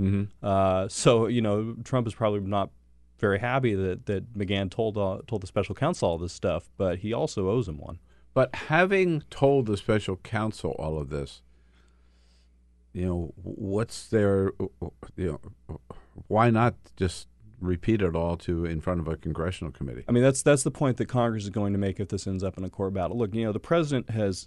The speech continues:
Speaker 2: uh, they've suggested that they could claim, uh, claim executive privilege on this stuff.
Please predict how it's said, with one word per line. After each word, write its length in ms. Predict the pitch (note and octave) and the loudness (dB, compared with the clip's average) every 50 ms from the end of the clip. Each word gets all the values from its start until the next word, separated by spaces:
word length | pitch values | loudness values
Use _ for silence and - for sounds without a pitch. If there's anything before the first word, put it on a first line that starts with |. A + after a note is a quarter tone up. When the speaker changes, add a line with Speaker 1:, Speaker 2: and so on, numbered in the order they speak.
| - - | -14 -12
Speaker 2:
uh, 100 | C#2 - - - | -12 -12 -10 -12
they've 440 | - - - B2 B2 B2 B2+ G#2 - | -12 -12 -10 -4 0 0 0 0 -2
suggested 600 | - - - B2+ A2+ C3+ C#3 C3+ - - A#2+ G2 | -6 -6 -4 0 4 4 4 4 4 -2 -4 -4
that 120 | - - | -4 -4
they 120 | - A2+ G2 | -4 -4 -2
could 320 | - - G#2 F#2+ F#2+ - | 0 -2 -2 -2 -4 -10
claim, 300 | - - A#2+ G#2 G2+ - - | -6 -4 -2 -2 -2 -2 -4
uh, 160 | - G2+ G2 - - | -4 -4 -4 -4 -4
claim 200 | - A#2 G#2 G2 | -2 -2 -2 0
executive 460 | F#2+ F#2 F2+ G2+ G2 F#2+ - F#2+ - | -2 -2 -2 -4 -6 -6 -6 -10 -8
privilege 340 | - - F#2+ F#2 F#2 F#2 - | -6 -6 -6 -4 -6 -6 -6
on 200 | D2 C#2 C#2+ B1+ - | -8 -8 -8 -10 -10
this 100 | - - | -12 -14
stuff. 360 | - - - - - - - | -12 -12 -10 -12 -12 -14 -14